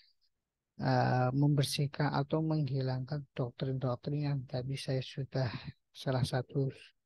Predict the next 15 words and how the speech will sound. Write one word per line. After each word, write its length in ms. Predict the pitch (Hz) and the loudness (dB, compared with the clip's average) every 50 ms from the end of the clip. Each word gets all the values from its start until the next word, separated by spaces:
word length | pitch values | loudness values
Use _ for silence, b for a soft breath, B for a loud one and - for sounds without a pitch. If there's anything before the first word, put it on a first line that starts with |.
| _ - | _ -4
contoh 320 | - 143 131 127 135 135 | 0 0 2 2 2 2
saya 240 | 135 - - 139 139 | 2 2 2 2 2
sudah 240 | - - 139 135 123 | 2 0 0 0 -2
sebutkan 680 | - - - 139 143 139 139 - - - 156 143 143 143 | -4 -4 -2 2 2 2 2 0 -4 0 0 2 2 2
tentang 400 | - 151 139 139 135 143 135 131 | 0 0 2 2 2 2 2 2
misalkan 480 | 131 135 - 135 127 - - 143 143 143 143 - _ _ - | 0 -2 -2 -4 -2 0 0 0 2 0 -2 -4 _ _ -2
capung 480 | - 151 135 _ - 160 156 147 143 143 - | 0 0 0 _ 0 2 2 2 0 -4 -2
tersebut 480 | - 165 151 - - 151 - - 160 - _ _ - | 2 2 2 2 0 -4 0 0 0 0 _ _ -6
datang 480 | 135 135 123 123 - - 160 160 156 | -4 -2 -2 -2 0 0 2 2 0
ketika 800 | - - 156 135 - _ - - 139 - _ - - 151 143 147 - B B B B B B B B B _ _ - | 0 -2 -4 -4 -4 _ -6 -6 -6 -6 _ -2 2 2 2 2 0 B B B B B B B B B _ _ -4
mempunyai 480 | 151 139 139 147 143 143 139 143 151 147 - | -2 -2 0 2 2 4 4 4 2 0 0
konon 320 | - 147 135 135 135 143 139 | 0 2 2 4 4 2 2
dulu 400 | 131 135 135 135 143 147 - 143 | 4 2 2 4 4 2 2 2
ada 320 | 135 127 135 135 131 127 | 0 0 2 2 2 2
yang, 40 | 127 | 2